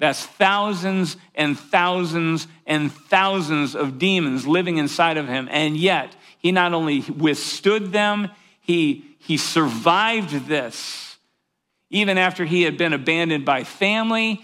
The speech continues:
he had been abandoned by his community, he was standing alone, and yet still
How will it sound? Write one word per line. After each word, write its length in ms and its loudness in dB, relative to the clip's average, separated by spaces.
he 140 0
had 140 0
been 180 0
abandoned 580 0
by 200 2
his 200 -2
community, 560 0
he 160 -2
was 160 2
standing 560 0
alone, 560 2
and 220 -4
yet 160 -2
still 480 -2